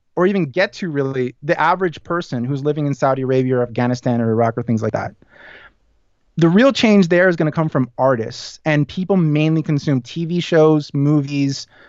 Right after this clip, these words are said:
especially in countries like this where most of the population is illiterate, like Afghanistan, right, or, or Pakistan. A large, very large quantities of people are illiterate. I recently saw a film based on a book that I also read called The Patient Stone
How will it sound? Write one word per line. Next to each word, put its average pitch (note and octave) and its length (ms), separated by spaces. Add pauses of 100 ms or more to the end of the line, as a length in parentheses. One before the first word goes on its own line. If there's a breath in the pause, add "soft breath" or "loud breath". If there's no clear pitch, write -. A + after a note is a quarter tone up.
especially D4 340
in C#4+ 60
countries A#3 340
like G3 160
this G3 200
where F#3+ 160
most E3+ 340
of A#3 60
the G#3 120 (160)
population F3 520
is F3+ 260 (180)
illiterate, G3+ 520 (440)
like E3 140
Afghanistan, D#3+ 840 (380)
right, D3+ 240
or, D3+ 140
or D3 180
Pakistan. D3+ 600
A F#3+ 60
large, C4 280
very D4 300
large C4 180
quantities G3 420
of F3+ 80
people F3 220
are F3 80
illiterate. E3+ 420 (540 loud breath)
I G3 120
recently G3+ 460
saw F#3+ 720 (420)
a D#3 60
film E3 640
based E3 220
on F#3 80
a D3+ 60
book F3+ 320
that E3 100
I D3+ 60
also C#3+ 280
read C3 300 (360)
called D3+ 240
The C3+ 180
Patient F3 480
Stone G#2 400